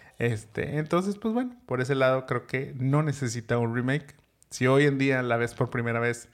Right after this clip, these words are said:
te va a gustar. Si la ves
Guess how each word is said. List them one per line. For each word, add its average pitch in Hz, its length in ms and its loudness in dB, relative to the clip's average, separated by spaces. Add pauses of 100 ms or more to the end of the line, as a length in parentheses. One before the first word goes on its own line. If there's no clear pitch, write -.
(360)
te 127 120 4
va 123 80 8
a 127 40 6
gustar. 127 520 0 (300)
Si 131 280 0
la 117 200 0
ves 131 420 0